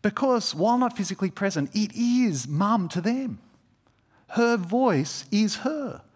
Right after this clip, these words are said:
They are really knowing her, relating to her through her voice on the phone. The Bible is God's voice to us. Come with me to one Thessalonians chapter two.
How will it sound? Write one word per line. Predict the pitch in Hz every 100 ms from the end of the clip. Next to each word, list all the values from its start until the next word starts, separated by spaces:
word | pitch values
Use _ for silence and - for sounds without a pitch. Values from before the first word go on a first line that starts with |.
| - - -
They | 170 208
are | 220
really | 190 214 254 247
knowing | 214 196 220 240 233
her, | 196 180 160
relating | 156 170 165 185 214 214 208
to | 196 175 135
her | 143
through | 131 - 208 208
her | 185 156
voice | 135 147 151 - -
on | 156 151
the | 147
phone. | - 170 190 170 - _ _ _ _ _ _ - - _ 135
The | 135
Bible | 120 175 214 202 95 - _ _ _ _ _ -
is | 190 196 143 98
God's | - 139 131 117 98
voice | 101 117 120 120 - - _ _ _
to | - 131
us. | 101 - - - - _ _ _ _ _ _ - - -
Come | - 226
with | 247 -
me | 147 123 127 -
to | 143
one | 127 160 170
Thessalonians | - 143 143 123 107 92 107 156 - - - - -
chapter | 127 113 107
two. | - 101